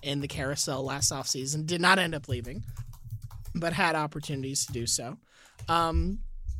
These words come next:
they were just fine overall. They, they obviously had big moments, down moments, all of that. Um, and I just, I,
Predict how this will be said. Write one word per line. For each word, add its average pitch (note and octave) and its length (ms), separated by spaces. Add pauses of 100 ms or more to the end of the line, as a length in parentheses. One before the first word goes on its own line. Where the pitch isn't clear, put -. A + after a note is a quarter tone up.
(960)
they D#4+ 120
were F4+ 140
just A3+ 300
fine G#3 520 (520)
overall. F#3 640
They, G3 200
they F#3+ 220
obviously F#3 460
had C#3 520
big F#3 180
moments, D#3+ 640
down D3+ 240
moments, C#3 720
all C#3 180
of A#2+ 80
that. B2 300 (500)
Um, E3 600 (640)
and A3 140
I C4 100
just, B3 320 (120)
I, G3 460